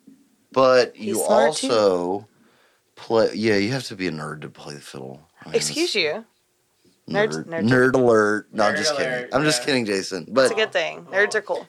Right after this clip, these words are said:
Speaker 1: and Jason also plays with the symphony, correct?
Speaker 3: Mm-hmm. Yeah, the orchestra.
Speaker 1: So, um, do y'all have a name or something?
Speaker 2: Rochester
Speaker 3: Uh,
Speaker 2: Orchestra?
Speaker 3: Yeah, University of Rochester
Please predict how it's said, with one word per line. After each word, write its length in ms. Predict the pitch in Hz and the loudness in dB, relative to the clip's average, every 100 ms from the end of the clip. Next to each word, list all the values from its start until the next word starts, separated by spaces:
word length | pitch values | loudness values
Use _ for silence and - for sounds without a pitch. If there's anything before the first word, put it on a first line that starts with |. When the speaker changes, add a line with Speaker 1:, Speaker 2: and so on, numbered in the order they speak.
| - | -4
Speaker 1:
and 320 | 143 143 131 | 0 0 -2
Jason 300 | 135 139 160 | -2 -2 0
also 200 | 156 165 | 0 -2
plays 360 | 151 147 147 127 | 0 0 0 0
with 240 | 135 135 | 0 0
the 300 | 131 123 120 | -2 -2 -2
symphony, 420 | 110 139 127 113 92 | -4 -6 -4 -6 -4
correct? 500 | 98 107 123 - 131 | 0 0 0 -6 -20
Speaker 3:
Mm-hmm. 180 | 175 196 _ _ _ 127 | -20 -20 _ _ _ -16
Yeah, 80 | |
the 60 | - | -12
orchestra. 140 | - | -4
Speaker 1:
So, 440 | - 113 110 107 104 | 2 4 4 4 2
um, 640 | 98 101 92 87 73 73 _ _ _ _ - | 2 2 2 0 -4 -12 _ _ _ _ -2
do 80 | 117 | 2
y'all 120 | 120 | 4
have 140 | 110 | 2
a 20 | |
name 320 | 98 90 110 120 | 0 -2 -2 -2
or 100 | 123 | -4
something? 400 | 139 131 147 131 _ _ _ - | -6 -8 -10 -18 _ _ _ -16
Speaker 2:
Rochester 460 | 151 120 120 120 165 | -8 -6 -6 -6 -12
Speaker 3:
Uh, 40 | |
Speaker 2:
Orchestra? 360 | 165 170 196 196 _ _ | -14 -18 -20 -20 _ _
Speaker 3:
Yeah, 200 | 123 113 | -14 -12
University 540 | 113 127 123 117 - 113 | -12 -16 -18 -18 -20 -20
of 60 | |
Rochester 680 | 113 110 117 - 117 110 | -20 -20 -20 -20 -20 -20